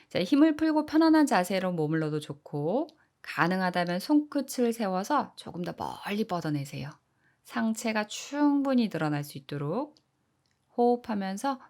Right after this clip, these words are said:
몸의 감각 세밀하게 느껴봅니다. 자, 손끝 조금 더 멀리 보냅니다.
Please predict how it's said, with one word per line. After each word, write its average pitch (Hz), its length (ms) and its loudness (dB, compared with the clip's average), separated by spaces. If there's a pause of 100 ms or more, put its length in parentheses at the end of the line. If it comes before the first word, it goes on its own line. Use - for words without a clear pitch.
(240)
몸의 165 320 -2
감각 156 540 -6
세밀하게 254 680 0
느껴봅니다. 143 680 -8 (1500)
자, - 120 -12
손끝 233 360 -2
조금 220 580 4
더 220 120 4
멀리 156 300 0
보냅니다. 147 720 -2